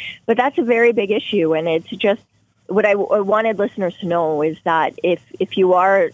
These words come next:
in a situation like that where your ex-partner took your dog, it, you could try calling the police, but don't get your hopes up, because chances are the police are gonna say, "This isn't a criminal matter. It's not really theft. It's a civil issue between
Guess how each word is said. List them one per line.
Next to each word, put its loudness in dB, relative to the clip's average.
in -4
a -2
situation -6
like -4
that -2
where 0
your -2
ex-partner -4
took -4
your 0
dog, -2
it, 0
you 0
could 0
try 0
calling -2
the 0
police, -6
but -4
don't 0
get -2
your -2
hopes -4
up, -4
because 0
chances -2
are 2
the -2
police -2
are -2
gonna 0
say, 2
"This -2
isn't 2
a 0
criminal 0
matter. 0
It's -4
not 0
really 0
theft. -2
It's -2
a -2
civil 0
issue -2
between -4